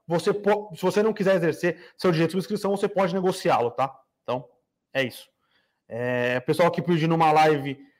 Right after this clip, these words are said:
de fundos imobiliários para assinantes. Ca-, vamos fazer, vamos fazer, vamos fazer. Eu tô devendo pra vocês realmente,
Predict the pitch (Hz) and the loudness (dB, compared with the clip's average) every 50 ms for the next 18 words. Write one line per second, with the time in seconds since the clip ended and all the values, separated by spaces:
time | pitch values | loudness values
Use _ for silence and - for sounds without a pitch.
0 | _ - 151 151 160 156 - - - 165 175 175 143 156 156 156 151 147 147 147 | _ -10 -6 -6 -6 -6 -8 -8 -4 -2 -2 -2 0 0 0 0 0 2 2 2
1 | 147 147 - - 143 143 143 - 165 160 165 185 196 190 - - - _ _ _ | 2 0 0 -2 -2 -2 -2 -2 -2 0 0 0 0 -2 -4 -10 -16 _ _ _
2 | _ _ _ _ _ _ _ - - 214 220 214 214 214 208 202 180 151 196 214 | _ _ _ _ _ _ _ -4 2 4 4 6 6 6 6 4 4 4 4 4
3 | 208 208 208 190 175 151 135 143 170 175 185 190 165 160 151 151 165 165 175 170 | 4 4 4 4 4 4 4 2 2 2 2 2 2 2 2 0 0 0 2 0
4 | 156 160 175 175 185 160 180 180 180 180 180 165 160 156 160 170 165 151 165 147 | 2 0 0 0 0 0 0 0 0 0 0 0 0 0 0 0 0 2 0 0
5 | 143 143 156 170 190 180 - - | 0 0 0 -2 -2 -4 -6 -12